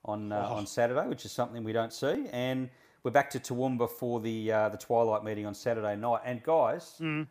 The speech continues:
Speaker 1: uh, you'll love this, Jace. I just, uh, happened to look in my black book. And a f-, horse has popped up running at, uh, Bow Desert tomorrow. So we'll give this one out as a tip. Uh, race seven, number five, Heir of Al-,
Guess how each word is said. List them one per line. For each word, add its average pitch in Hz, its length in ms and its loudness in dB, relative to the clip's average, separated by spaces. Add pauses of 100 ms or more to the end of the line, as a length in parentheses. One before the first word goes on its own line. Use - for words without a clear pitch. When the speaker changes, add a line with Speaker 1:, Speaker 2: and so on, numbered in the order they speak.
Speaker 1:
uh, 113 140 -8
you'll 147 180 0
love 117 180 4
this, 101 140 -10
Jace. 131 420 -2
I 117 80 -4
just, 160 400 -8
uh, 139 120 4
happened 143 180 0
to 127 60 -4
look 135 180 -4
in 120 100 -2
my 113 140 2
black 127 320 0
book. 156 240 -4 (400)
And 117 140 -4
a 113 120 -2
f-, 107 100 -12 (100)
horse 190 260 -2
has 135 100 -10
popped - 360 -2
up - 160 4
running 131 300 0
at, - 220 -8
uh, 117 140 4
Bow 127 260 4
Desert 135 340 -4
tomorrow. 104 380 -2
So 117 180 -4
we'll 117 100 -2
give 165 160 -8
this 156 140 -8
one 135 140 -2
out 123 140 -2
as 104 120 -10
a 95 40 -10
tip. - 280 -6 (680)
Uh, 104 340 0
race 135 240 2
seven, 147 540 0 (400)
number 143 300 -2
five, 117 680 4
Heir 165 380 2
of 127 120 0 (120)
Al-, 135 440 2